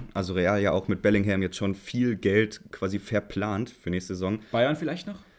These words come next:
Speaker 1: Äh, ja, sind wohl nicht so interessiert, obwohl sich
Speaker 2: Mhm.
Speaker 1: da natürlich jetzt, ähm, Kahn und Salihamidzic verabschieden mussten.
Speaker 2: Ja.
Speaker 1: Auch, äh, super witzige Stories. Guckt da auf
Speaker 2: <laughs>
Speaker 1: jeden Fall alle, alle Pressekonferenzen und Co. Ein Thema für sich, machen wir gar nicht auf.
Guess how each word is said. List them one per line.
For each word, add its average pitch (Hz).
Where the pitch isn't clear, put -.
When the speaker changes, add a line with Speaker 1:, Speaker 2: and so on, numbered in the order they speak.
Speaker 1:
Äh, -
ja, 104
sind 104
wohl 107
nicht 104
so 110
interessiert, 113
obwohl 101
sich 95
Speaker 2:
Mhm. 110
Speaker 1:
da 101
natürlich 101
jetzt, -
ähm, 90
Kahn 104
und 95
Salihamidzic 107
verabschieden -
mussten. 123
Speaker 2:
Ja. -
Speaker 1:
Auch, 95
äh, 85
super 95
witzige 92
Stories. 107
Guckt -
da -
auf -
Speaker 2:
<laughs> -
Speaker 1:
jeden 123
Fall 107
alle, 101
alle 90
Pressekonferenzen 98
und -
Co. 104
Ein -
Thema 95
für 90
sich, 104
machen 92
wir 82
gar 90
nicht 90
auf. 98